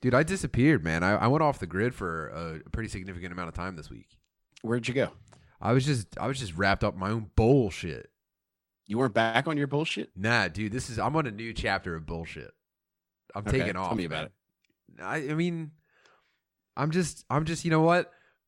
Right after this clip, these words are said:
Speaker 1: Sunrise to sunset, I'm committed to the tasks at hand. I
Speaker 2: Mm-hmm.
Speaker 1: love, there's nothing I love more than a task at hand.
Speaker 2: Mm-hmm.
Speaker 1: And this week, I really got after it, man.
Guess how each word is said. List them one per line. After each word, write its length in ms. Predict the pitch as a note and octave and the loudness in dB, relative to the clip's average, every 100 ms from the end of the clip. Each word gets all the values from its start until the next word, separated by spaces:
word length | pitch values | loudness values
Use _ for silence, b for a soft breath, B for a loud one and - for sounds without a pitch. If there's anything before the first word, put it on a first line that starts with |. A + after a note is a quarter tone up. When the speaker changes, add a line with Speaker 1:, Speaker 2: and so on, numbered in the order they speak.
| _ | _
Speaker 1:
Sunrise 580 | - D#3 D#3+ D#3+ D#3 D#3 | 0 4 6 6 4 2
to 120 | C3 | -4
sunset, 600 | - C#3 C3+ - C#3+ C#3+ - | 2 2 2 2 4 4 0
I'm 160 | A2+ | -4
committed 420 | C3+ C3 A#2 G#2+ - | -2 -2 0 -2 -4
to 100 | A2+ | -6
the 120 | F#2+ | -4
tasks 460 | G#2+ F2+ D2+ - | -4 -4 -6 -10
at 180 | F#2+ F2 | -6 -4
hand. 360 | F2 E2+ C#2 - _ _ _ - | -4 -6 -10 -18 _ _ _ -4
I 60 | |
Speaker 2:
Mm-hmm. 100 | B2+ | 0
Speaker 1:
love, 240 | C#3 C#3+ G#2+ | 2 2 -2
there's 300 | D#3+ D3 D#3 | -8 -8 -14
nothing 240 | - - - | -18 -18 -18
I 60 | E3+ | -16
love 160 | F3 D3 | -14 -2
more 260 | D#3+ E3+ | 2 2
than 120 | C#3 A2 | 2 -2
a 40 | |
task 380 | - A2+ G#2 - | -2 -2 -4 -6
at 100 | F2 | -8
hand. 300 | G2 E2+ - _ _ _ A2 | -8 -10 -14 _ _ _ -6
Speaker 2:
Mm-hmm. 260 | F2+ D#2+ E2+ _ _ _ - | -4 -6 -10 _ _ _ -10
Speaker 1:
And 180 | A#2 A#2+ | -8 -6
this 140 | C3+ | 0
week, 180 | D3 C3 | 2 4
I 60 | G2 | 4
really 240 | G#2 G#2+ | 4 2
got 160 | G2+ G2 | 2 2
after 300 | G2 E2+ D2 | 0 -4 -10
it, 100 | - | -12
man. 280 | D#2 D#2 | -12 -12